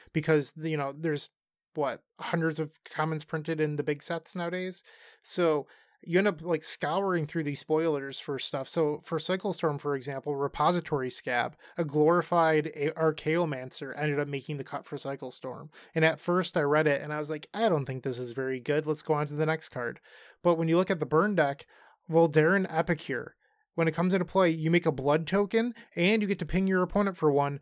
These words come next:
for a one drop that also has one power. So you're getting essentially, you know,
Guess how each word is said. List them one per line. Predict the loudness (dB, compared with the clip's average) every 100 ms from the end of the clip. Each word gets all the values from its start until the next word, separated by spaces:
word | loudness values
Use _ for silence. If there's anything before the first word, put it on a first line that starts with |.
| _
for | 2 4
a |
one | 6 4 6
drop | 2 4
that | 0 2
also | 2 2
has | 0
one | 0 -4
power. | -4 -2 -2 -6
So | 0 2
you're | 2 0
getting | 0 0 0
essentially, | -4 -2 -2 -2 -2 0 -2 -4
you | -2
know, | -2 -2